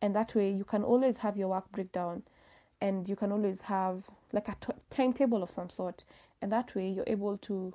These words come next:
keep time, keep things moving, and not put off what you're meant to do today for tomorrow, okay? Create a ritual. So this one, this is actually, I think I,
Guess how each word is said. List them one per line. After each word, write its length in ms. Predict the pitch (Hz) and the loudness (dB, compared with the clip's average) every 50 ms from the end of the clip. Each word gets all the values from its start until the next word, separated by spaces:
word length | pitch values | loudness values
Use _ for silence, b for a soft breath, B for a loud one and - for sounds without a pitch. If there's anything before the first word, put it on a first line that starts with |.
| - | -8
keep 260 | - - 269 269 262 - | -4 -4 -2 -2 -4 -6
time, 500 | - - 233 214 208 208 202 202 202 202 b b b b b b - | -8 -4 -2 -2 0 0 -2 -4 -6 -8 b b b b b b -8
keep 200 | - - 240 - | -6 -6 -4 0
things 300 | - 254 233 233 - - | 2 4 4 4 2 2
moving, 460 | 214 214 208 196 - 202 196 196 - | -2 -4 -4 -4 -4 -6 -6 -6 -6
and 160 | - - 208 202 | -4 -4 -4 -2
not 200 | 202 202 - - - | -4 -4 -6 -8 -6
put 220 | - 214 202 - - | -4 -4 -4 -4 -4
off 220 | - 208 202 202 - - | -2 0 0 -2 -2 -4
what 160 | 202 208 - | -8 -6 -6
you're 100 | - 180 | -6 -6
meant 180 | 190 - - | -6 -6 -4
to 80 | - 214 | -2 -2
do 120 | 180 190 185 - | -2 -2 -4 -6
today 460 | - 175 170 190 185 190 196 220 240 - | -6 -4 -2 0 0 0 0 -2 -4 -6
for 140 | - - - | -10 -10 -10
tomorrow, 460 | - - - 175 175 - - - - - _ _ _ - | -8 -6 -6 -4 -4 -4 -6 -8 -10 -14 _ _ _ -16
okay? 280 | - - 202 196 214 233 b b b b b - | -8 -6 -4 -4 -4 -6 b b b b b 0
Create 260 | - - 269 262 262 | 4 4 4 6 4
a 60 | 220 | 2
ritual. 440 | 196 208 208 - - 208 190 190 208 | 2 2 0 -2 -4 -6 -6 -6 -8
So 420 | - - 220 208 208 202 196 202 - _ _ _ _ _ b b b b b b b b b b _ - | -6 -2 0 0 2 2 0 -2 -4 _ _ _ _ _ b b b b b b b b b b _ -2
this 180 | 240 262 262 - | 0 0 2 4
one, 280 | 269 262 262 254 262 - | 4 4 4 2 0 -2
this 300 | - 233 311 349 - - | 0 0 0 0 0 2
is 220 | 240 226 202 - - - | 2 2 0 0 -2 -4
actually, 360 | 240 240 - - 226 220 - | -4 -2 0 2 2 2 2
I 60 | - | 2
think 240 | 208 - 254 254 - | 0 0 0 0 0
I, 80 | 226 | -2